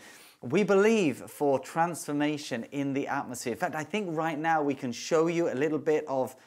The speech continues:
the app map where we can see the build of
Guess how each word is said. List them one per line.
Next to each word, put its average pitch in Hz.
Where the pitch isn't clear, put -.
the 123
app 160
map 156
where 143
we 135
can 135
see 143
the 120
build 156
of 120